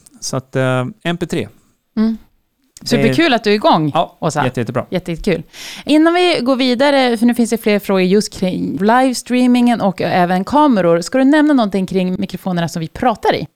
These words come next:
Speaker 1: Ja, de här mikrofonerna som vi pratar i, det här är, eh, Shure S M sju B heter de. Och det här är ju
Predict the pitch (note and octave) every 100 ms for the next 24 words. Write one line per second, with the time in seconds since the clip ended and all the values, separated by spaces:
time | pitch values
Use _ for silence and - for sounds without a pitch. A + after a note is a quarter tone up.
0 | _ _ - - - - - G3 F3 G#2
1 | E3+ F3+ A3+ A#3 G#3 D#3 F3 D3 F3 G#3+
2 | F3+ D#3 C3+ B2 B2+ C#3+ D3 E3+ E3 -
3 | B2+ B2+ B2+ - _ _ _ - A#2 -
4 | - - F3+ F#3+ A3 B3 A#3 _ _ _
5 | _ _ E3+ - - - - D#3 D3+ D#3
6 | D#3 - D3 D3 C3 A#2+ F#3+ D#3+ G#2+ -
7 | B2+ B2+ C3+ C3 _ - C3+ - D3 D#3+
8 | D#3 C#3+ C3+ C3